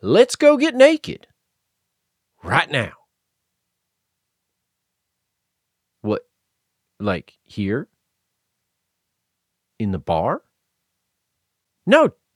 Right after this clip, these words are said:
dude, I don't want to get arrested. Come on, we'll go to your place and we'll take off all our clothes and stand in the living room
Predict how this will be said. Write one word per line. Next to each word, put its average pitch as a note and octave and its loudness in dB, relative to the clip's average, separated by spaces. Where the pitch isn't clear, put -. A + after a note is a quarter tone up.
dude, G#3+ 0
I E3+ 2
don't C#4 2
want G#3 4
to D3 -2
get D#3 -2
arrested. B2+ -6
Come F#3 0
on, G#2 -4
we'll C#3 -2
go G3+ 6
to G3 4
your F#3+ 6
place F#2 -6
and G#2+ -10
we'll G2 -10
take C3 -6
off A2+ -2
all C3+ 2
our C4 4
clothes A#3+ 0
and G2+ -10
stand C3 -2
in G#3 4
the B3 4
living C4+ 0
room A3 0